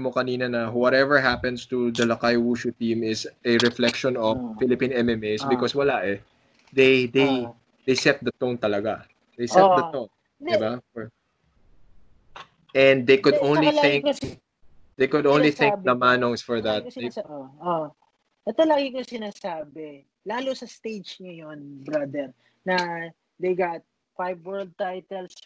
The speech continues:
Speaker 2: from one championship, one in Brave Combat Federation. Ah, Philippine
Speaker 1: They're all
Speaker 2: M M A
Speaker 1: over the place. <laughs>
Speaker 2: goes where,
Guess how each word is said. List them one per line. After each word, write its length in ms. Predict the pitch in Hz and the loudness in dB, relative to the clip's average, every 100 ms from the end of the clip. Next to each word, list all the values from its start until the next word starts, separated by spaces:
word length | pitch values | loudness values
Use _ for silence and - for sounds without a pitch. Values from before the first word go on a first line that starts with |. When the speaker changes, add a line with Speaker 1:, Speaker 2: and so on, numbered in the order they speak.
| _ _ | _ _
Speaker 2:
from 720 | _ 180 180 180 175 170 170 170 | _ -14 -12 -12 -14 -16 -18 -12
one 220 | 175 175 | -10 -8
championship, 960 | 190 170 160 185 180 170 - 202 202 - _ _ _ _ | -6 -6 -6 -10 -10 -8 -2 -2 -2 -6 _ _ _ _
one 340 | 156 185 185 180 | -8 -6 -6 -10
in 480 | 175 180 175 170 165 156 151 143 | -10 -8 -8 -10 -14 -16 -14 -2
Brave 380 | 180 180 160 143 | 2 2 0 -4
Combat 460 | 180 170 170 165 - | -4 -2 -4 -6 -6
Federation. 720 | 170 160 170 175 - 180 170 - _ - - _ _ _ _ _ | -6 -4 -4 -6 -4 -6 -6 -16 _ -20 -20 _ _ _ _ _
Ah, 320 | - 247 254 247 | -2 0 0 -4
Philippine 380 | 311 311 320 - | -10 -14 -10 0
Speaker 1:
They're 220 | 196 220 226 | 4 6 6
all 160 | 233 | 8
Speaker 2:
M 0 | |
M 60 | 240 | 8
A 40 | 269 | 8
Speaker 1:
over 140 | 233 | 6
the 160 | 220 208 | 6 4
place. 560 | 202 208 208 165 - - 220 - 214 143 | 4 4 4 2 -4 4 4 4 -4 -8
<laughs> 480 | 143 165 214 202 | -14 -18 -18 -16
Speaker 2:
goes 400 | 156 185 160 151 - - - _ _ _ _ | -14 -14 -14 -18 -20 -20 -20 _ _ _ _
where, 460 | 196 220 214 208 | -4 -2 -2 -4